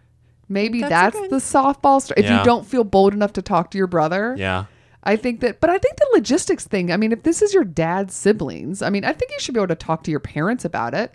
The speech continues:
Speaker 2: Sure.
Speaker 1: and figure out, maybe it's not that big of a deal to people, or maybe it is.
Speaker 2: I just, I don't think you should keep it bottled inside.
Speaker 1: Yeah.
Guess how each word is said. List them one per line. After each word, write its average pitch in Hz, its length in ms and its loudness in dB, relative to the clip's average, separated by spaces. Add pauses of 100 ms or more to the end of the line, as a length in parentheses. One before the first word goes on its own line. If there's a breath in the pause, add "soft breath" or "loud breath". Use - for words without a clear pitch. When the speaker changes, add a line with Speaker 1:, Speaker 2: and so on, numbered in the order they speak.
(140)
Speaker 2:
Sure. 349 400 -6 (180)
Speaker 1:
and 190 240 -2
figure 214 360 -2
out, 196 340 2
maybe 311 340 2
it's 320 280 -2
not 160 260 -4
that 277 160 0
big 311 160 -2
of 302 60 -2
a 311 60 -2
deal 311 200 0
to 320 80 -4
people, 349 560 -4 (500)
or 214 140 0
maybe 202 360 -2
it 165 180 -4
is. 339 680 -2 (200 loud breath)
Speaker 2:
I 220 160 4
just, 240 320 -2
I 208 120 4
don't 220 200 -2
think 214 180 -6
you 208 80 -6
should 190 160 -10
keep 185 220 -8
it 175 100 -10
bottled 170 340 -6
inside. 156 300 -10
Speaker 1:
Yeah. 156 320 2